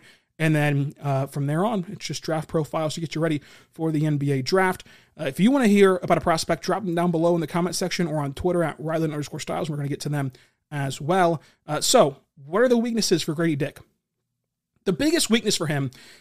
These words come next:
is that he cannot create off the dribble for himself in the half court. He's gonna be able to make some shots in that element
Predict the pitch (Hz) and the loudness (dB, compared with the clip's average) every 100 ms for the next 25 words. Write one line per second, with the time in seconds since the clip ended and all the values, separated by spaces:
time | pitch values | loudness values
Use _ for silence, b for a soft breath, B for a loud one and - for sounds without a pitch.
0 | B - 170 180 170 - - _ _ _ | B 2 4 6 4 0 -12 _ _ _
1 | _ _ _ _ _ - 240 220 220 190 | _ _ _ _ _ 2 2 4 4 4
2 | 175 - - 156 160 156 156 - 143 160 | 0 -2 -2 2 2 0 -6 -6 -4 -2
3 | 151 147 151 147 - 151 143 151 139 139 | -2 -4 -6 -4 -2 0 -2 -4 -4 -6
4 | 127 - - - _ _ _ _ _ _ | -8 -12 -14 -16 _ _ _ _ _ _
5 | _ _ _ _ _ _ _ 180 214 247 | _ _ _ _ _ _ _ 0 2 4
6 | 240 175 214 - 156 - 220 - - - | 4 4 2 0 0 0 0 0 -4 -8
7 | _ _ - 262 262 240 220 269 277 285 | _ _ 0 2 2 2 2 2 0 -2
8 | - | -8